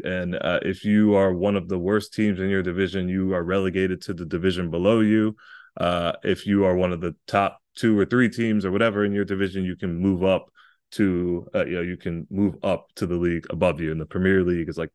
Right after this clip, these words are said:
top league. And there are a bunch of other leagues below it, Championship, League One, League Two, whatever.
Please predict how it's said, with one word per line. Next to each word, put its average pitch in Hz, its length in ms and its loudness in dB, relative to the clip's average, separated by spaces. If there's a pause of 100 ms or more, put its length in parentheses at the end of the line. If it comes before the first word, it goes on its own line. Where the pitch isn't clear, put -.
top 95 260 0
league. 87 280 -4 (340)
And 85 80 -6
there 90 60 0
are 85 40 0
a 78 40 -4
bunch 85 220 -2
of 85 80 -2
other 85 200 -4
leagues 82 480 -6 (340)
below 85 280 -2
it, - 120 -12
Championship, 82 720 -6
League 85 220 -4
One, 82 260 -4
League 82 180 -8
Two, 82 200 -6
whatever. 80 420 -6